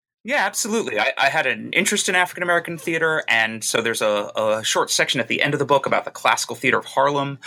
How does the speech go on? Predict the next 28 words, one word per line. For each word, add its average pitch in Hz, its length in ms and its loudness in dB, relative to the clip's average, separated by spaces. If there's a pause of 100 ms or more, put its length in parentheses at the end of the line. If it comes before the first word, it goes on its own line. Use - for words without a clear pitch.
(320)
uh, 113 200 2
and 107 100 -2
I 110 60 0
was 107 180 -2
actually 110 380 0
seeing 131 400 0
a 117 40 0
lot 107 180 2
of 107 40 -2
those 104 180 -2
productions 135 560 0
as 117 300 0
I 110 80 0
was 107 200 -4
doing 135 240 0
the 156 80 -4
research, 208 640 0 (500)
and 110 540 2
also 110 920 0
doing 113 540 0 (1500)
the 127 140 -2
research 135 360 0
that 127 100 2
I 123 40 2
was 120 120 -4
doing 180 200 0
was 120 140 0
in 131 460 0